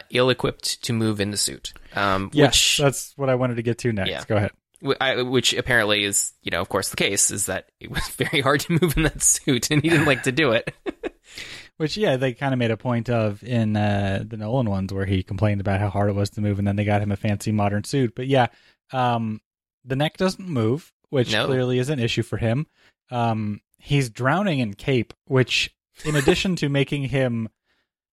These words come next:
Speaker 2: uh, sort of flap around everywhere he goes so he doesn't trip over it, he just, he looks like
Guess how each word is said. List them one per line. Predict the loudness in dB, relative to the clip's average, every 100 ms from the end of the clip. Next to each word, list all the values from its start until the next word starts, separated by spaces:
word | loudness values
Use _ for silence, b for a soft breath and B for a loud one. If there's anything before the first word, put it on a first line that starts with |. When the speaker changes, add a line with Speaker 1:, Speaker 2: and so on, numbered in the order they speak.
| _
Speaker 2:
uh, | -2 0 0 -2 -8
sort | -6 -2 0
of | -2 -6 _ _ _
flap | -14 -8 -2 0 0
around | 0 2 0 2
everywhere | 0 2 0 0
he | 0
goes | 0 0 0
so | 0
he | 2
doesn't | 0 -4
trip | -6 -4 0
over | -2 0 -2
it, | -4
he | -4 0
just, | 0 0 _
he | -2 0 0
looks | 0 -2 -4 -8
like | -4 -2 -2 _